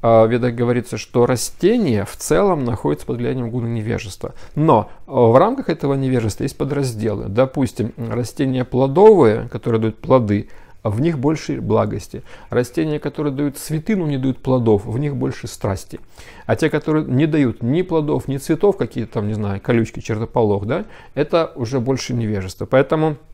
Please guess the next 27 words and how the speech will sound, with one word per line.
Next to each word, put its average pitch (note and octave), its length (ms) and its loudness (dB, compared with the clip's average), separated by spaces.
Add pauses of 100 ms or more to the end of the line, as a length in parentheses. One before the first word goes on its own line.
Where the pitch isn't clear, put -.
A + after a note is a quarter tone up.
(580)
целом G3 300 4
три D#3 200 0
гуны — A#2+ 480 4 (220)
это B2 160 -2
общее B2+ 400 0
разделение, G2+ 580 0
но A2+ 100 -2
в - 80 -10
каждой D#3 420 4
из C3 280 -2
них E3 340 -2
тоже B2+ 320 0
можно, A#2 340 0
так G#2+ 140 -6
сказать, G#2+ 380 -6
какие-то A2 460 -4
вот, G2+ 220 -2
ну, A2+ 260 -2 (320)
э, G2 220 -4
подразделы. G#2+ 640 0 (240)
Люди E3 280 4
в - 100 -4
целом E3 300 0
в F#2+ 120 -2
гуне C3+ 260 -2
страсти, - 560 -6
да? C#3+ 180 -8